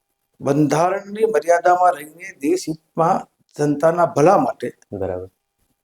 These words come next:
Speaker 1: પબ્લિક વેલફેર માટે કાયદા ઘડવા,
Speaker 2: ઓકે.
Speaker 1: એ કાયદાનો અભ્યાસ કરવો એ સાંસદનું પહેલું કામ છે.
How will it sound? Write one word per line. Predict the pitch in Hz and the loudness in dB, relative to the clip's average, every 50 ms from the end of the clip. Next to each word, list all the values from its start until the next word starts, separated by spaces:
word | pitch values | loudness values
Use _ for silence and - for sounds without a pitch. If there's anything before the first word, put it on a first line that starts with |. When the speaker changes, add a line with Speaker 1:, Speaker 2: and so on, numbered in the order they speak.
| _ _ _ _ _ _ | _ _ _ _ _ _
Speaker 1:
પબ્લિક | - 165 170 196 214 214 - | 2 2 4 4 2 4 4
વેલફેર | 170 156 156 151 - 180 185 | 4 6 4 4 4 2 2
માટે | 185 175 175 175 - 220 214 - | 4 4 2 2 4 2 0 2
કાયદા | - 185 170 180 185 202 233 196 | 2 2 4 4 6 4 4 4
ઘડવા, | - 151 - - - 160 - _ _ _ _ - 113 | 6 4 4 2 0 -6 -14 _ _ _ _ -14 -14
Speaker 2:
ઓકે. | 98 - 104 95 85 _ _ _ _ _ _ _ _ _ _ _ _ - | -12 -12 -14 -20 -20 _ _ _ _ _ _ _ _ _ _ _ _ -4
Speaker 1:
એ | 180 | -4
કાયદાનો | 180 - 185 180 180 185 220 220 226 | 0 2 4 4 6 6 4 4 4
અભ્યાસ | 196 - - 175 185 214 220 214 214 | 4 2 2 2 4 4 4 2 0
કરવો | 165 156 175 254 - | 0 -2 -4 -4 -6
એ | 226 | -6
સાંસદનું | - - 156 151 139 - 170 165 202 202 | -4 -2 -4 -4 0 -2 -4 -4 -4 -12
પહેલું | - - 131 120 123 127 | -12 -6 -4 -4 -4 -4
કામ | - - 98 95 - | -4 -6 -8 -8 -8
છે. | - - 127 135 123 | -12 -18 -20 -20 -20